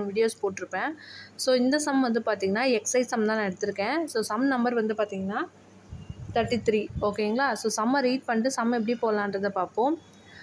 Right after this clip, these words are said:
A firm expect that to have rupees thirty thousand on first, first May nineteen eighty-nine and request you to prepare on estimate of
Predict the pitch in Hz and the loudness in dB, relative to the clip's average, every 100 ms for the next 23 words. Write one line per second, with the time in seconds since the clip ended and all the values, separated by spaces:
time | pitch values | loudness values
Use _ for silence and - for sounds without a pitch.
0 | - - 226 220 269 302 277 - 247 240 | -16 -2 -2 2 2 2 0 -2 0 2
1 | 247 233 214 202 220 269 220 240 254 - | 2 4 2 2 4 2 2 0 -2 -2
2 | - 220 240 247 226 254 226 202 277 - | -2 -2 0 2 2 2 0 0 0 0
3 | 220 220 - - - - 262 - 202 - | -4 -4 -10 -14 -10 -2 -2 -2 -4 0
4 | 285 240 277 247 214 214 254 208 196 180 | 2 2 2 2 0 0 2 2 2 0
5 | 180 202 277 - - - 214 214 214 214 | 0 -4 -6 -12 -14 -6 0 2 2 2
6 | 262 285 247 233 233 226 226 220 254 277 | 2 2 2 0 0 0 0 0 0 2
7 | 220 233 294 - - - 214 202 269 262 | 2 0 -2 -4 -12 -6 -2 -2 2 2
8 | 294 233 | 2 0